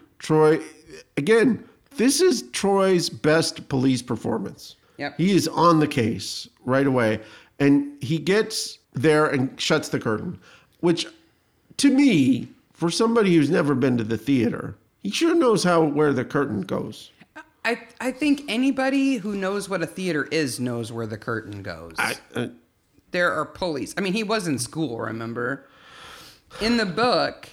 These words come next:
Speaker 2: the razor is, it's described so well. Can I read this a little
Speaker 1: Yeah.
Speaker 2: bit to you?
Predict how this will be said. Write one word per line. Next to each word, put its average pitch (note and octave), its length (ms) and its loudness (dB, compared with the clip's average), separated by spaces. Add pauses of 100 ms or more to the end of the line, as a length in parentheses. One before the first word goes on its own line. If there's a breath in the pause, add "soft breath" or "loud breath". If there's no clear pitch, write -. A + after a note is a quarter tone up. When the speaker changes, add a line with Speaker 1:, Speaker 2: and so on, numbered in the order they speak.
(140)
Speaker 2:
the D#3+ 180 -4
razor E3 600 0
is, C3 300 -4 (260)
it's D3 220 -8
described D#3 580 -4
so D3+ 640 -2
well. C3 220 -2
Can D3 180 -4
I C#3+ 40 0
read D3 220 -2
this D3 160 -8
a D#3+ 60 -6
little C#3+ 140 0
Speaker 1:
Yeah. A#2+ 40 0
Speaker 2:
bit - 80 -6
to D#3+ 60 -6
you? E3+ 240 -6